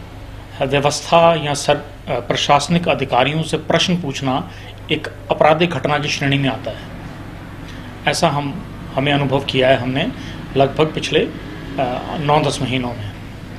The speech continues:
लेकिन आज स-, प्रदेश के सम्माननीय मुख्यमंत्री जी ने कुछ शिलान्यास, कुछ उद्घाटन किए हैं, जिसके लिए हम समाज की ओर से उनका धन्यवाद करते हैं। लेकिन उसमें एक बड़ी, अ,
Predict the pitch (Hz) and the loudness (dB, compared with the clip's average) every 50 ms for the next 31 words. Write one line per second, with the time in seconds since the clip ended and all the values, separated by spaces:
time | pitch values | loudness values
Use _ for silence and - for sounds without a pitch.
0 | - - - - - - - - - - - - - 180 170 196 190 196 208 208 | -12 -12 -12 -12 -12 -12 -12 -12 -12 -12 -12 -4 -2 0 2 4 6 6 4 4
1 | - - 175 175 170 170 170 165 - 160 143 156 185 185 - - 208 - - 156 | 6 6 8 10 10 10 10 8 6 4 4 4 4 2 4 2 2 2 2 2
2 | 143 143 143 147 160 175 180 180 175 175 - 160 151 147 143 135 143 160 160 151 | 4 4 4 4 4 4 4 4 2 2 2 0 0 2 0 2 2 2 2 2
3 | 151 156 156 156 156 156 156 151 151 156 - - - - - - - - - - | 2 2 4 4 4 4 4 2 0 -2 -6 -8 -14 -14 -14 -14 -16 -12 -4 -2
4 | 165 165 - - - 156 - - - - - - - 151 143 147 147 143 143 139 | -2 0 0 4 4 4 4 4 0 -6 -8 -2 0 2 2 2 4 4 4 4
5 | 147 139 - - 165 151 - - - - 156 135 127 104 120 123 - 151 151 131 | 4 2 2 0 0 -2 -2 -2 -2 0 0 0 2 2 2 2 2 0 0 0
6 | - 139 143 139 143 139 - - - - - - - - - - - - - - | 0 0 2 2 2 2 0 -2 -4 -6 -10 -12 -14 -14 -12 -12 -12 -12 -10 -6
7 | 156 151 147 - 190 180 180 180 170 156 160 165 165 165 160 156 147 143 147 - | -4 -4 0 2 4 4 6 4 4 4 4 2 4 4 4 4 2 0 -4 -6
8 | - - 139 135 139 151 160 - - 160 151 143 143 143 - 156 147 139 147 127 | -4 -2 2 4 6 6 6 4 4 6 6 6 6 6 2 -2 2 2 2 2
9 | 123 120 131 139 147 151 151 - - 135 - - 147 143 131 120 113 - - - | 2 2 2 4 6 6 4 4 2 -4 -4 0 0 0 0 0 -2 -6 -10 -12
10 | - - - - - - - - - - - - - - - 185 233 240 226 208 | -14 -14 -14 -14 -14 -14 -12 -12 -12 -12 -12 -14 -2 2 2 4 6 6 4 4
11 | 220 220 233 233 226 - 180 190 196 208 208 202 - - - - - - 175 143 | 4 4 4 4 4 2 4 6 6 6 6 2 0 -2 -8 -10 -6 -2 2 2
12 | 143 139 139 135 | 4 6 6 4